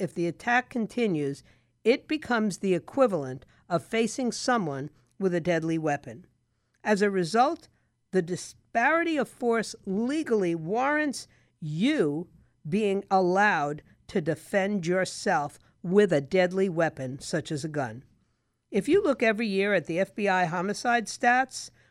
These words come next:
more people are murdered with bare hands and stomping feet than are killed with all the rifles that are ever used. Examples of disparity of force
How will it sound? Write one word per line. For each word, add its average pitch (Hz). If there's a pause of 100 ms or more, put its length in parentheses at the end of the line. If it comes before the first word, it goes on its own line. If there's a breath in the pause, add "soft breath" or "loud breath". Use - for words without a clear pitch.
more 277
people 254
are 180
murdered 190
with 180
bare 214
hands 165 (240 soft breath)
and 208
stomping 247
feet 151 (320 soft breath)
than 208
are 190
killed 180 (100)
with 180
all 220
the 233
rifles 180
that 165
are 151
ever 175
used. 147 (420)
Examples 269
of 180
disparity 220
of 160
force 202